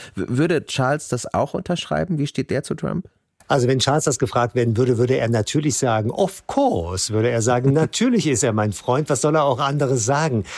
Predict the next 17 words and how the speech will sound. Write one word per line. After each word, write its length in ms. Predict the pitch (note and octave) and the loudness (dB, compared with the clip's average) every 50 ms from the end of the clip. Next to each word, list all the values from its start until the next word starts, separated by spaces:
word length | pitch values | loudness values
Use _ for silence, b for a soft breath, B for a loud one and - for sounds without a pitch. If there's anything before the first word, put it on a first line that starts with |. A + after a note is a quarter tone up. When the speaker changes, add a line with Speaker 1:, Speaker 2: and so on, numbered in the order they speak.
| B B B B2+ B | B B B -4 B
Speaker 2:
Aber 300 | C3 C#3+ D#3 E3 D#3+ D3 | 0 2 2 2 2 0
wie 420 | D3 C3 B2+ C3 C3+ E3 F#3 F#3+ | -2 -6 -4 -2 0 0 0 0
Charles, 600 | F#3+ - - - D#3+ D3 D3+ E3 F#3 G3 F#3+ - | -2 -2 -2 0 2 2 2 2 0 0 -2 -2
wie 100 | C3+ D3 | -2 0
der 140 | D3 D3+ C#3 | 0 0 0
König 520 | - - - - E3 F3 G3 G3+ F#3 - - | -2 -4 -4 -2 0 2 2 0 0 -2 -2
zu 180 | - E3 D#3+ | -2 0 0
anderen 400 | - C#3+ D3 F#3 F3+ D#3+ D#3+ D#3+ | 0 0 0 2 2 2 2 2
Menschen 320 | C#3+ D#3 E3 - - E3 D3 | 0 0 0 -2 -2 -2 -2
steht, 240 | - - D3+ - | -2 -2 -2 -2
das 240 | D#3 C#3+ - C3+ A#2+ | -2 -4 -2 -4 -2
wissen 280 | C3+ E3+ - - F3 A#2+ | -2 0 0 0 0 0
wir 120 | G#2+ G2 | 0 -2
nicht, 260 | F#2 F2 F2 - A2+ | -2 -4 -8 -6 -2
weil 160 | A2 A#2 C3 C#3 | -2 -2 0 0
das 320 | D3+ C3+ - B2+ A2+ G#2 | -2 -4 -4 -4 -2 0
wird 140 | C#3+ F3 | 0 0